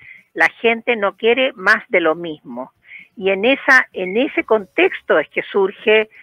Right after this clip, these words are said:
Castillo completamente lo más lejano posible de cualquier cosa que signifique el establishment de Lima. Es decir, esto es la guerra política contra Lima.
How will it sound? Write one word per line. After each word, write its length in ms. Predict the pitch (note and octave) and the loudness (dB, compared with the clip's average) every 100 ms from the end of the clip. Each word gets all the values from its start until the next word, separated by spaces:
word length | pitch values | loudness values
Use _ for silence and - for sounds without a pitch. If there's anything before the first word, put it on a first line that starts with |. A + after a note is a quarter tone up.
| - _ _ | -20 _ _
Castillo 600 | - - - A3+ G#3 A#3 - | 0 0 -4 -8 -2 -2 0
completamente 1160 | F#3+ F3+ C4 C4 C4 B3 C4 D4+ - C#4+ C#4+ - | -4 -2 -4 0 2 2 2 0 -4 -4 -4 -4
lo 220 | G3 A3 | 0 0
más 260 | A3+ C#4 C4+ | 2 0 0
lejano 560 | C4+ - - C4 C#4 C4 | -6 -6 0 2 2 -2
posible 920 | G#3+ - - C#4 C#4+ C#4 C#4 D4 D4 - - - A3 | -6 -8 -6 -4 -2 -4 -2 -4 -6 -16 -20 -14 -2
de 120 | G#3+ | 2
cualquier 480 | A3 G#3+ - C#4+ C#4 | 2 0 -2 -4 -4
cosa 360 | - C4+ - | -2 -2 0
que 140 | C4+ C4+ | -4 -4
signifique 1000 | A3+ G#3 F#3 - C4+ C4+ - C#4 C#4+ G#4 - - - - | -6 -8 -10 -10 -6 -6 -2 0 0 -2 -12 -20 -16 -2
el 160 | G3+ | 0
establishment 760 | G#3 - A#3 D#4 C4+ - A3+ G#3+ | 0 2 2 2 -2 -2 -2 0
de 80 | F3 | -2
Lima. 440 | E3+ C#3 B2 - | 0 -2 -4 -4
Es 100 | F3+ | -2
decir, 300 | F#3 - A3+ | -2 -2 0
esto 240 | A#3+ A#3+ C#4 | 0 2 4
es 260 | A#3+ C4 - - - _ - | 4 2 -4 -20 -20 _ -2
la 180 | F#3 F3+ | 2 4
guerra 560 | G#3 B3 B3 C4+ C4+ - | 4 4 6 4 4 2
política 580 | F#3 G3 A3+ C4+ B3+ A#3 | -2 -2 -8 -2 -2 0
contra 360 | E3+ E3+ E3+ | -2 0 -2
Lima. 540 | E3+ G3+ D#3 B2 A2 | -2 -8 -8 -8 -8